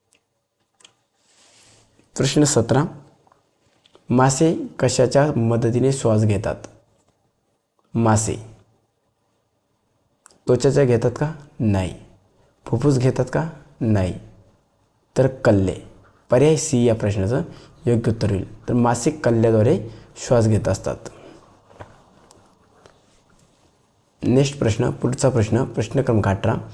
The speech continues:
जालियनवाला बाग हत्याकांड केव्हा आणि कोठे झाले? बघा, महत्त्वाचा प्रश्न आहे,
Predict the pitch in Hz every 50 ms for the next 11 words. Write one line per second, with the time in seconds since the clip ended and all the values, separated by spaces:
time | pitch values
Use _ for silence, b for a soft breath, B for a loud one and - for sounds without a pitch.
0 | B B B B B B B B B - 117 120 131 127 131 143 156 156 147 139
1 | 139 143 135 135 139 139 135 131 113 110 - - 117 104 87 90 87 82 - -
2 | - - - _ _ _ _ _ _ _ _ _ _ - - 131 131 131 131 143
3 | 156 165 - - 117 123 127 123 - 131 117 110 113 110 95 85 73 - - -
4 | - - - - _ _ _ _ _ _ _ _ _ _ _ _ _ _ _ _
5 | _ _ _ _ _ _ _ _ _ _ _ _ _ _ _ _ _ _ _ _
6 | _ - - - - 120 117 107 98 95 101 107 110 110 120 120 131 131 123 110
7 | - 123 120